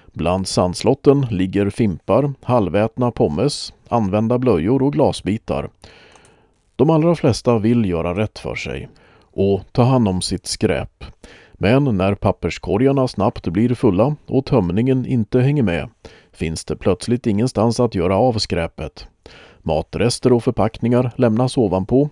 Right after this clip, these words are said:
eller bredvid de överfulla tunnorna.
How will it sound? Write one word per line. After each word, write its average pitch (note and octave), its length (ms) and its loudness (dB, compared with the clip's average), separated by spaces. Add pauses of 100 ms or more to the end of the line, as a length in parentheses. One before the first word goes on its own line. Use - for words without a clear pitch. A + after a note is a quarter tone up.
(160)
eller D#3 240 2
bredvid B2+ 580 0
de D#3+ 180 2
överfulla A2 580 2
tunnorna. E2+ 540 -2